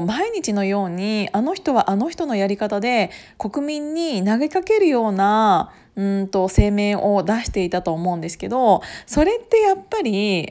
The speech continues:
あの人が決めて、じゃあ、えっと、今ロックダウンして国民がやっぱり不安だと思うから、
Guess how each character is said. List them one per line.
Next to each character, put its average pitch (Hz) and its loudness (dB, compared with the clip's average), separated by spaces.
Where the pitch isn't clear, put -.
あ 226 2
の 349 -2
人 320 -2
が 349 4
決 - -2
め 190 4
て、 202 0
じ 220 0
ゃ 190 2
あ、 - -6
え 196 2
っ - -6
と、 196 -2
今 202 4
ロ 175 2
ッ - 0
ク 214 0
ダ 262 4
ウ 254 -2
ン 226 -2
し - -6
て 254 2
国 220 -4
民 240 -2
が 247 0
や 220 2
っ 208 -8
ぱ 262 0
り 220 -2
不 214 -2
安 254 0
だ 269 2
と 214 2
思 202 2
う 202 -6
か 190 -2
ら、 220 4